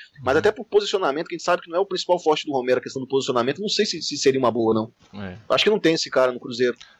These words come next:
Speaker 2: Agora, esse quatro dois três um com o Henrique e Romero na dupla volância,
Speaker 1: Aí sim.
Speaker 2: isso é mais interessante, né?
Speaker 1: É, aí eu
Speaker 2: Porque
Speaker 1: já acredito
Speaker 2: tanto que você
Speaker 1: mais.
Speaker 2: tem essa consistência defensiva, você pode colocar ali um trio de meias, até o trio de meias menos defensivo, que é o caso, né, de colocar, tipo, Robinho, Rodriguinho e Thiago Neves juntos, mas, enfim.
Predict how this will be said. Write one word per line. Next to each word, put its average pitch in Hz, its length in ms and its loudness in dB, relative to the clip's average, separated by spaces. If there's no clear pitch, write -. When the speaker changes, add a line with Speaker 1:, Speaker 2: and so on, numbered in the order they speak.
Speaker 2:
Agora, 117 300 0
esse 135 100 -4
quatro 139 160 0
dois 139 160 -4
três 127 160 -4
um 127 60 -6
com 131 140 -8
o - 20 -2
Henrique 131 240 -6
e 123 40 -8
Romero 113 380 -4
na 104 160 -6
dupla 107 260 -10
volância, 104 540 -8
Speaker 1:
Aí - 160 0
sim. 202 280 -4
Speaker 2:
isso 117 200 -8
é 123 40 -6
mais 139 180 -6
interessante, 160 540 -12
né? 113 80 -18
Speaker 1:
É, 117 240 -4
aí 113 160 -4
eu - 20 0
Speaker 2:
Porque 127 60 2
Speaker 1:
já 151 100 2
acredito - 60 2
Speaker 2:
tanto 196 240 2
que 196 60 2
você - 80 -2
Speaker 1:
mais. 110 100 0
Speaker 2:
tem 175 80 2
essa 165 160 -2
consistência 143 360 -6
defensiva, 156 380 -8
você 175 80 -6
pode 175 220 -8
colocar 175 380 0
ali 139 160 0
um 147 80 -8
trio 147 240 -6
de 147 100 -8
meias, 147 560 -10
até 135 300 -2
o 180 60 -2
trio 190 160 -8
de 175 100 -10
meias 170 220 -2
menos 160 240 -4
defensivo, 151 500 -10
que - 100 -12
é - 60 -4
o 330 60 -6
caso, 135 340 0
né, 135 80 -6
de 107 160 -14
colocar, 110 400 -10
tipo, - 160 -18
Robinho, 117 400 -8
Rodriguinho 117 380 -10
e - 20 -18
Thiago 156 240 -10
Neves 123 220 -12
juntos, 117 260 -16
mas, - 380 -18
enfim. 104 260 -20